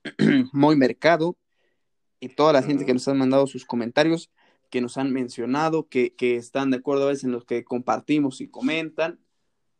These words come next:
Speaker 1: Y aunque no estén de
Speaker 2: Sí.
Speaker 1: acuerdo, ustedes sigan comentando. Y si,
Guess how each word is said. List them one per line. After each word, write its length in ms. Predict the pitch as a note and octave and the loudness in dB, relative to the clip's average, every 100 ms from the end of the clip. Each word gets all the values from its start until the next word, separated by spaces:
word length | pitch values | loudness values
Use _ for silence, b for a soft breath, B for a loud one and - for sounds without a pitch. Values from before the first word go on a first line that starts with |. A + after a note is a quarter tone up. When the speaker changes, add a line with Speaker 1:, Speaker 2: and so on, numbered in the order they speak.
| _ | _
Speaker 1:
Y 60 | C3+ | -2
aunque 200 | B2+ C3 | -2 -4
no 80 | D3 | -6
estén 180 | E3 | -6
de 60 | D3 | -2
Speaker 2:
Sí. 60 | C#3+ | 0
Speaker 1:
acuerdo, 180 | D#3+ | 0
ustedes 240 | D3+ D#3 D#3 | -2 -4 -4
sigan 200 | E3 D3 | -6 -6
comentando. 580 | B2+ B2+ B2+ C3 B2 B2 | 0 0 0 0 -2 -4
Y 60 | |
si, 340 | B2+ C3+ B2+ | -6 -6 -6